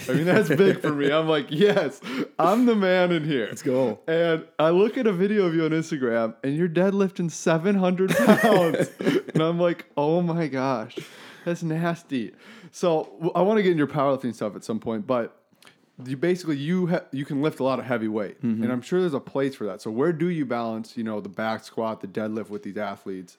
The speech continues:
Speaker 1: and the other stuff?
Speaker 2: Yeah, I mean, it's really just kind of the grassroots of training, like, going back to what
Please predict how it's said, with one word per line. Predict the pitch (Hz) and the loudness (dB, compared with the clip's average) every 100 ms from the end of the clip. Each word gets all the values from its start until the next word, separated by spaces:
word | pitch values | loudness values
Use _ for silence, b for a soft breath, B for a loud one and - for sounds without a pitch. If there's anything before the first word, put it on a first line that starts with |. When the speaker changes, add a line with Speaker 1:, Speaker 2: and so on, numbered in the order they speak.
| - | -12
Speaker 1:
and | 110 | -6
the | |
other | 113 110 | -2 -2
stuff? | 101 - 85 _ _ - | -4 -14 -18 _ _ -6
Speaker 2:
Yeah, | 147 185 | -2 0
I | 151 | 0
mean, | 131 131 127 | 2 2 0
it's | 139 120 | -2 -4
really | 151 170 156 127 | -2 0 0 -2
just | 117 - | -4 -4
kind | 127 | -2
of | 117 | -2
the | |
grassroots | 107 117 120 - 123 - | 0 0 0 0 -4 -4
of | 113 | -8
training, | - 120 117 113 | -4 -2 0 0
like, | 110 | -2
going | 101 120 117 | -2 0 0
back | 113 113 - | 0 -2 -2
to | 120 | -4
what | 110 113 117 | 0 0 -2